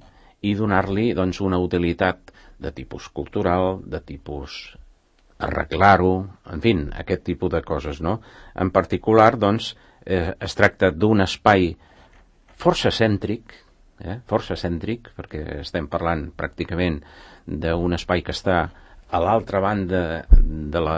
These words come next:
del, del carrer que dona la Pollancreda, diguem-ne, no? Per la part del, del, del barri del Monestir. Per tant, és un espai que tots els ciutadans, sobretot del nucli urbà, doncs, hi poden arribar pràcticament a peu, i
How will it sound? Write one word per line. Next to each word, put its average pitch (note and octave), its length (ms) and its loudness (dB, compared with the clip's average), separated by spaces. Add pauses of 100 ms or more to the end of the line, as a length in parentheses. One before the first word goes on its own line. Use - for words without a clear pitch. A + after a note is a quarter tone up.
(120)
del, D#2 720 -6
del D#2+ 160 -6
carrer F2 500 -2 (240)
que - 140 -2
dona F2 240 -2
la E2 140 0
Pollancreda, F2 760 0
diguem-ne, E2 500 -4
no? G2 280 0
Per E2 180 -4
la D2 140 -6
part D#2+ 180 2
del, D2 220 -4 (240)
del, - 160 -12 (840)
del D2+ 240 -8
barri E2 300 0
del D#2 140 -6
Monestir. G#2 440 -2 (340)
Per E2+ 140 -4
tant, D#2 220 -6 (100)
és F2 160 -10
un E2 140 -4
espai D#2 400 -4 (480)
que E2 160 -6
tots G2 240 -2
els F2 80 -4
ciutadans, E2 600 -4 (100)
sobretot D#2+ 480 -4
del D#2+ 180 -2
nucli F#2 380 0
urbà, E2+ 400 -2 (180)
doncs, D#2 380 -8
hi F#2+ 160 -10
poden D#2+ 260 -4
arribar D#2 440 -6 (120)
pràcticament - 600 -8
a - 40 4
peu, A#2 280 2 (680)
i A2 160 0